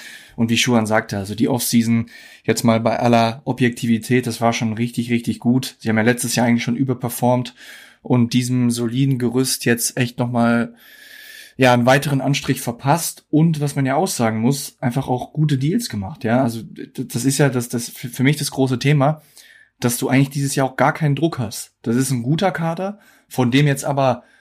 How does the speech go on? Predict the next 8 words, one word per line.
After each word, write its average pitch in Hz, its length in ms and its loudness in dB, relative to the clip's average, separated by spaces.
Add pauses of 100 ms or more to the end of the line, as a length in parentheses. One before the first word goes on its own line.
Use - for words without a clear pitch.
(760)
nach 113 140 0
ganz 156 300 2
oben 160 260 2
eigentlich 143 240 0
niemand 147 320 2
was 135 160 -4
erwartet. 120 640 0 (140)
Ähm, 113 540 -2